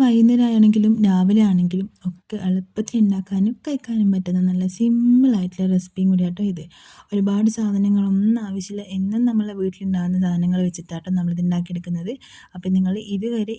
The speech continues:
ഇതുപോലൊന്ന് ട്രൈ ചെയ്ത് നോക്കിയിട്ടില്ലെങ്കിൽ എന്തായാലും നിങ്ങളൊന്ന് ട്രൈ ചെയ്ത് നോക്കുക. എന്തായാലും ഇഷ്ടപ്പെടും ട്ടോ. അപ്പോൾ ഇഷ്ടമായി കഴിഞ്ഞാൽ ലൈക്ക് ചെയ്യാനും സബ്സ്ക്രൈബ് ചെയ്യാനും ഷെയർ ചെയ്യാനും കമന്റ് ചെയ്യാനും ഒന്നും മറക്കല്ലേ. അപ്പം നമുക്ക് മറ്റൊരു നല്ലൊരു വീഡിയോ ആയിട്ട് പിന്നെ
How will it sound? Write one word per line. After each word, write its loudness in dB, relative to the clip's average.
ഇതുപോലൊന്ന് 2
ട്രൈ -4
ചെയ്ത് -2
നോക്കിയിട്ടില്ലെങ്കിൽ -6
എന്തായാലും 2
നിങ്ങളൊന്ന് 0
ട്രൈ -4
ചെയ്ത് -6
നോക്കുക. -10
എന്തായാലും -6
ഇഷ്ടപ്പെടും -12
ട്ടോ. -12
അപ്പോൾ -6
ഇഷ്ടമായി -6
കഴിഞ്ഞാൽ -6
ലൈക്ക് -4
ചെയ്യാനും -2
സബ്സ്ക്രൈബ് -4
ചെയ്യാനും -2
ഷെയർ -2
ചെയ്യാനും -8
കമന്റ് -4
ചെയ്യാനും -2
ഒന്നും -2
മറക്കല്ലേ. -12
അപ്പം -6
നമുക്ക് -8
മറ്റൊരു -6
നല്ലൊരു -10
വീഡിയോ -10
ആയിട്ട് -18
പിന്നെ 0